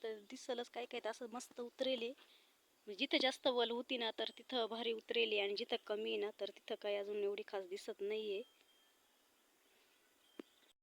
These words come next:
पाईप जोडेल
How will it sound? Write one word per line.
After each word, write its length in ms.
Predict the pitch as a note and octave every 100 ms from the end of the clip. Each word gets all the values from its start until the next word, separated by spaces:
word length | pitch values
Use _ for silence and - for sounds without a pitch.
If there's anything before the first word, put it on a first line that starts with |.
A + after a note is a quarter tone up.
| _ _ _ _ _ _ _ _ _ _ _ _ - - - _ _ _ _ _ _ _
पाईप 220 | A#3 B3+ C4
जोडेल 320 | C4+ C#4